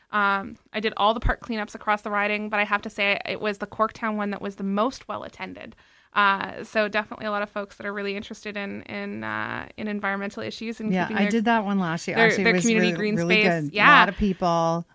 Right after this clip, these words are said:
Speaker 1: Yeah, and there's some, they have some really cool recycling programs actually in some of the buildings there where they have, um,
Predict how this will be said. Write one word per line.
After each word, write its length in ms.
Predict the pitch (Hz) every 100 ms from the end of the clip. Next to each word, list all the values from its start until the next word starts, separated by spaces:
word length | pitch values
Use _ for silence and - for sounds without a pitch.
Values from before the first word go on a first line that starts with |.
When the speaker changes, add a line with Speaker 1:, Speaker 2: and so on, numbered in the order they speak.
| _
Speaker 1:
Yeah, 240 | 226 247 285
and 80 | 254
there's 120 | 285
some, 120 | -
they 100 | 277
have 80 | 427
some 180 | 571 453
really 160 | 302
cool 220 | 339 320 254
recycling 460 | 247 233 - 285 240
programs 340 | 202 190 202
actually 300 | 196 196 202
in 40 |
some 160 | 202 220
of 60 | 214
the 60 |
buildings 400 | 208 202 214 208 208
there 160 | 208
where 100 | 214
they 100 | 208
have, 360 | 202 202 196 202
um, 360 | 196 202 202